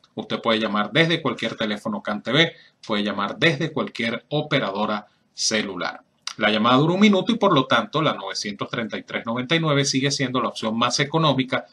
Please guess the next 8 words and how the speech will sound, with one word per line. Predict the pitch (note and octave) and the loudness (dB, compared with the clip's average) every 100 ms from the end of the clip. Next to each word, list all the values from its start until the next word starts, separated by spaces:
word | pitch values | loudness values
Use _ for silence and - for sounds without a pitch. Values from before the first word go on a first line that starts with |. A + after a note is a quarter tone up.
| _ _ _ - | _ _ _ -2
en | A#2+ | 2
el | C#3+ | 4
mercado | C#3+ C3+ A2+ A2+ | 2 2 0 0
de | |
información | A#2+ A2+ F#2 F2+ G2+ G2 | -2 -6 -6 -6 -8 -12
hípica | F2 - F#2 | -12 -10 -10
en | |
Venezuela. | F2+ F2 - - - - | -10 -10 -10 -10 -10 -16